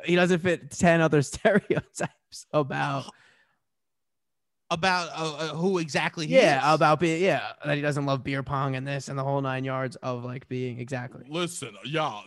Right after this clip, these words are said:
Speaker 2: do I play flip cup? Do I have, do I have a Bass Pro Shop fucking
Speaker 1: Yeah.
Speaker 2: hat? Do I fucking wear big visor sunglasses? Yes, but listen,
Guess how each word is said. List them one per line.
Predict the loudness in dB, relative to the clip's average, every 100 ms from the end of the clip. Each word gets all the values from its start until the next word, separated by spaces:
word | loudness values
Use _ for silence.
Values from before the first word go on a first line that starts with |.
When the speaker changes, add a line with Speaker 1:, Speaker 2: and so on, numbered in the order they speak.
| -10
Speaker 2:
do | -6 -4
I | -6
play | -6 -6 -6
flip | -8 -8 -8 -10
cup? | -6 -6 -6 _
Do | -8
I | -8 -8
have, | -8 -8 -10 -14
do | -10 -8
I | -6
have | -8 -8
a | -14
Bass | -12 -10 -10 -12
Pro | -12 -8 -6 -6
Shop | -6 -4 -4 -6
fucking | -12 -14 -14 -16 -16 -10
Speaker 1:
Yeah. | -8 -6
Speaker 2:
hat? | -2 2 2 0 -6 -18 _ -16 -10
Do | -6
I | -6
fucking | -6 -8 -6 -8 -6
wear | -6 -8
big | -8 -2 -2 -2
visor | -8 -6 -6 -6 -8
sunglasses? | -8 -8 -6 -6 -6 -6 -10 -12 -18 _
Yes, | -16 -10 -6 -6 -8 -12 _ _ -12
but | -10 -4
listen, | -6 -6 -14